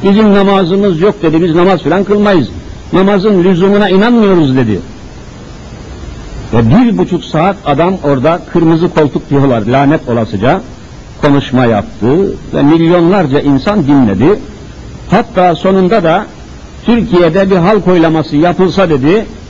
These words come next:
"Türkiye halkının yüzde doksanı da bizim gibi düşünür." dedi. Namaz yok, oruç yok. Düşünün yani memleketin ne hale geldiğini, kimlere muhatap olduğumuzu,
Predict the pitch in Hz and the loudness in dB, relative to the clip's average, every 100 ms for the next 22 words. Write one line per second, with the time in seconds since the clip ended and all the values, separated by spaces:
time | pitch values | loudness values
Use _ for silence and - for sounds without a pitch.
0 | - - 262 208 208 196 180 185 180 175 | -10 0 2 2 2 2 2 0 0 0
1 | 175 190 220 202 - 226 220 196 262 247 | 2 2 2 0 0 0 0 2 2 4
2 | 190 160 147 147 127 104 82 - - - | 2 2 2 2 2 -2 -6 -10 -12 -10
3 | 349 - - - - - 151 156 147 104 | -10 -12 -16 -18 -16 -4 0 2 2 0
4 | 127 185 190 202 - 87 - 190 - - | 0 0 2 0 -2 -8 -10 -14 -16 -16
5 | - 202 202 - - - - - - - | -16 -16 -16 -16 -16 -16 -16 -16 -18 -18
6 | - 160 156 - - - - - - - | -16 -14 -14 -14 -14 -16 -16 -14 -14 -12
7 | - - - - 285 269 247 175 147 180 | -12 -10 -10 -2 0 4 4 2 2 0
8 | 160 175 165 156 160 156 151 139 139 127 | 2 2 2 0 0 2 2 2 2 2
9 | 127 123 123 120 107 - 156 143 143 143 | 0 2 2 0 0 -2 2 2 4 2
10 | 135 127 123 131 - 123 120 117 117 104 | 2 2 0 -2 0 0 2 2 2 2
11 | 123 98 | 0 0